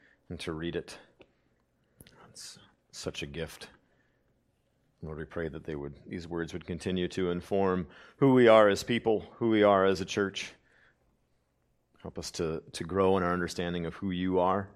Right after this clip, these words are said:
and what you've done for us. Help us to know more and more about you, that we would be able to walk in understanding, to be people of wise counsel,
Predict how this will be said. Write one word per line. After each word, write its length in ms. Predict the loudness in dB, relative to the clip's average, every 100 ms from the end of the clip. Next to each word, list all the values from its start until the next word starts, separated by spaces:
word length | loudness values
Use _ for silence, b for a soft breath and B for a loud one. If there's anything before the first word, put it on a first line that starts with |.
| _ _ _ _ -8
and 80 | -4
what 160 | -4
you've 200 | -6 -6
done 260 | -4 -4 -6
for 240 | -6 -6
us. 340 | -6 -10 -16 -20 _ _ _ _ _ _ _ _ _ _ _ _ _ _ _ _ _ -16
Help 180 | -14 -14
us 140 | -12
to 80 | -8
know 180 | -6 -6
more 400 | -6 -4 -4 -6
and 200 | -8 -8
more 360 | -8 -8 -10
about 360 | -10 -10 -10 -10
you, 340 | -10 -10 -10 -16 _ _ _ _ _ _ _ _ _ _ _ _ _
that 80 | -18
we 140 | -14
would 100 | -12
be 140 | -10 -8
able 180 | -8 -8
to 400 | -8 -6 -8 -12 _ _ _ _ _ _ _ _ _ _ _ _ _ _ _ _ _ _ _ -8
walk 320 | -4 -4 -4
in 80 | -6
understanding, 640 | -8 -10 -12 -10 -12 -14 -20 _ _ _ _
to 100 | -10
be 140 | -8 -8
people 420 | -10 -10 -4 -4
of 140 | -4
wise 300 | -4 -4 -6
counsel, 460 | -10 -12 -10 -12